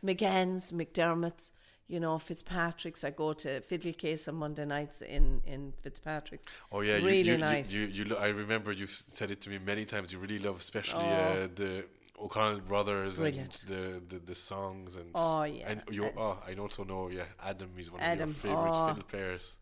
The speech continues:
Speaker 1: Brilliant. He's great feeling in his music.
Speaker 2: He does.
Speaker 1: Oh, yeah,
Speaker 2: Yeah,
Speaker 1: love him.
Speaker 2: yeah,
Speaker 1: Yeah.
Speaker 2: yeah. There's, there's someone I need to bring on the podcast. <laughs>
Speaker 1: Oh, yeah, absolutely.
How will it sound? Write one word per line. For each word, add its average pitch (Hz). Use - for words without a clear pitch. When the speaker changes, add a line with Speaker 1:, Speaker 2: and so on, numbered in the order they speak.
Speaker 1:
Brilliant. 147
He's 202
great 190
feeling 165
in 151
his 147
music. 143
Speaker 2:
He -
does. 85
Speaker 1:
Oh, 170
yeah, 165
Speaker 2:
Yeah, 165
Speaker 1:
love 165
him. 180
Speaker 2:
yeah, 87
Speaker 1:
Yeah. 78
Speaker 2:
yeah. -
There's, 117
there's 120
someone 95
I 95
need 87
to 90
bring 90
on 90
the 87
podcast. -
<laughs> -
Speaker 1:
Oh, 170
yeah, 147
absolutely. 165